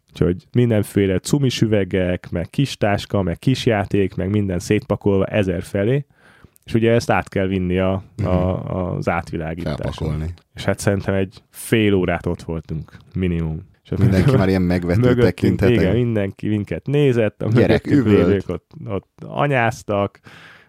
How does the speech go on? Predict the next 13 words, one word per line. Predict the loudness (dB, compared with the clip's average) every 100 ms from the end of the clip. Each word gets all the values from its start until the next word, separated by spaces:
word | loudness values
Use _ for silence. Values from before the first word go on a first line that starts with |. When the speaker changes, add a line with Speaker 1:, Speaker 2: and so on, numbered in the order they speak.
| -8
Speaker 1:
már | -2
átmentek | 0 0 -4 -4 -6
másik | -6 -8 -10 -14
sorba, | -4 0 2 2 0 0 0 0
mi | 0
is | 0
mondtuk, | 0 -2 -2 -6
hogy | -8 -12
mi | -6 -4
a | -4 -6
fenének | -4 -4 -4 -4 -6
jöttünk | -6 -8 -8 -12 -6
el, | -2 2 2 4 2